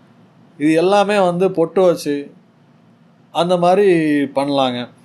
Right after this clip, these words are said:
அடுத்ததாக வந்து உணவு தூய்மை. அவனா நான்வெஜ் சாப்பிட்டு பூஜை பண்ணாம இருக்கிறது மட்டும் இல்லைங்க, பூஜைக்கு முன்னாடி அளவான சாத்வீகமான உணவுகளை மட்டும் எடுத்துக்கொள்றதும் ஒரு வகையில உணவு தூய்மை தாங்க.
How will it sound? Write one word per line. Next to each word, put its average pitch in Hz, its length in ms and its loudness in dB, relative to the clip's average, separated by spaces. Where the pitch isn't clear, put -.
அடுத்ததாக 196 520 0
வந்து 175 360 0
உணவு 196 300 0
தூய்மை. 135 420 -4
அவனா 214 340 0
நான்வெஜ் 208 560 0
சாப்பிட்டு 180 680 0
பூஜை 175 220 0
பண்ணாம 156 340 -4
இருக்கிறது 143 280 -2
மட்டும் 139 320 -2
இல்லைங்க, 131 200 -2
பூஜைக்கு 185 480 -2
முன்னாடி 160 580 -2
அளவான 180 600 2
சாத்வீகமான 170 1040 0
உணவுகளை 160 480 0
மட்டும் 139 260 -4
எடுத்துக்கொள்றதும் 135 800 -2
ஒரு 156 160 0
வகையில 160 480 2
உணவு 151 380 -2
தூய்மை 135 360 -2
தாங்க. 120 300 -8